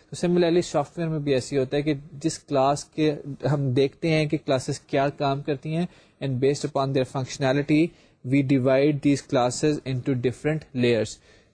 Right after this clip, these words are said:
ہر layer کی علیحدہ سے اسپیشلٹی ہوتی ہے، ڈیٹا ایکسیس کی separate classes ہوتی ہیں، presentation کی سیپریٹ classes ہوتی ہیں، control کی separate classes ہوتی ہیں۔ We'll see کہ یہ کیا سارا کچھ ہوتا ہے Next lectures میں۔ ہم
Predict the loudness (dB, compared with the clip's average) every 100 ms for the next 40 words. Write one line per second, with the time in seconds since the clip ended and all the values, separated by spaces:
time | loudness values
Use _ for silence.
0 | _ -4 0 2 2 2 0 0 2 2
1 | 2 0 -2 -6 -4 -2 0 2 2 2
2 | 2 0 2 0 0 -2 -2 -6 -6 -12
3 | -6 -6 -4 -8 -4 -2 -2 -4 -4 -2
4 | -4 -4 -2 -2 -6 -16 -16 -6 -6 -4
5 | -4 -4 -4 -8 -6 -8 -6 -8 -4 -6
6 | -6 -8 -6 -6 -6 -6 -6 -2 0 2
7 | 0 -4 -4 -4 -4 -10 -4 -6 -4 -6
8 | -4 -4 -6 -8 -20 -6 0 0 2 0
9 | 2 2 0 0 0 0 0 -2 0 -2
10 | -2 0 -2 -4 -6 -4 -2 -2 -2 0
11 | -2 0 -2 0 -6